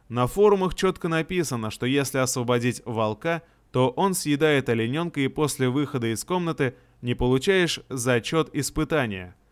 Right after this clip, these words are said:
Да и освобождают волка интересным способом. Возле входа лежит палка. Если ей его ударить,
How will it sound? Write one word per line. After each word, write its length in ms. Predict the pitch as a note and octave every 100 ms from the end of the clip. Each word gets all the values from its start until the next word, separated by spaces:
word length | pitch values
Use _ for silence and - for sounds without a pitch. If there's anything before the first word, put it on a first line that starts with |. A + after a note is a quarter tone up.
| _ _
Да 320 | B2 B2+ F#3
и 160 | F#3+ F#3
освобождают 840 | F3+ E3 F3+ E3+ F3 D3+ G#3 D#3+
волка 440 | A#2+ C3 B2+ E3+ D3
интересным 560 | B2 C3 C#3 B2+ C#3
способом. 640 | C3+ - D#3 B2+ G#2+ F#2+ G2 _ _ _ _
Возле 440 | A#2+ C3 F3 D3+ D3
входа 380 | - G3+ G3
лежит 400 | E3 D3 C#3 F3
палка. 440 | - D#3 G#2+ G2 F#2+ _ _ _ -
Если 380 | A2+ F#3+ - F#3
ей 220 | F3+ F3+
его 320 | D#3+ C#3+ D#3
ударить, 500 | B2+ F3 G3 F3 -